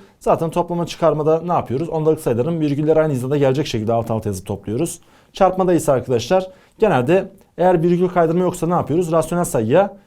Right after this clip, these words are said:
çeviriyoruz. Bölme işlemi için de aynı şey geçer. Ancak bölmede şuna dikkat etmemiz lazım. Pay ve paydadan aynı sayıda virgülü kaydırabiliriz. Ya da bir virgül kaydırmaya karşılık bir sıfır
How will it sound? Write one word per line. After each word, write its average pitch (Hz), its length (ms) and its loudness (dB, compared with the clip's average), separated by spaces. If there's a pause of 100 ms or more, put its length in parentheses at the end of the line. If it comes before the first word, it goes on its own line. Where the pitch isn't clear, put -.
(100)
çeviriyoruz. 160 680 2 (340)
Bölme 180 360 4
işlemi 190 240 2
için 175 160 -2
de 165 40 0
aynı 127 100 0
şey 120 140 -2
geçer. 117 240 -2
Ancak 190 300 0
bölmede 208 340 4
şuna 214 180 0
dikkat 208 240 0
etmemiz 147 300 -2
lazım. 165 300 0
Pay 226 220 0
ve 196 140 4
paydadan 180 500 2 (360)
aynı 240 260 4
sayıda 165 340 4
virgülü 180 440 2 (180)
kaydırabiliriz. 190 800 0 (260)
Ya 214 80 6
da 226 120 4
bir 233 160 4
virgül 208 260 2
kaydırmaya 214 480 4
karşılık 165 380 0
bir 190 100 0
sıfır 233 380 0